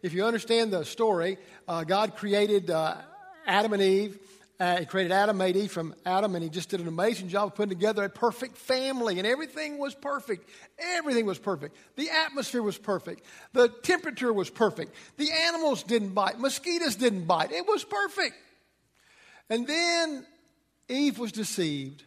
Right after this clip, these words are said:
believed a lie, gave the fruit to Adam from the forbidden tree, the tree of knowledge of good and evil, and therefore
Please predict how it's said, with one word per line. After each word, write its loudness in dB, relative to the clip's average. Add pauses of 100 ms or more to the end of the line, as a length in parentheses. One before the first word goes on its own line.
(1400)
believed 0
a 6
lie, 0 (500)
gave 0
the -6
fruit -6
to -8
Adam 0
from -8
the -6
forbidden 0
tree, -2
the -8
tree -2
of -4
knowledge -6
of -12
good -2
and -6
evil, -6
and -6
therefore -4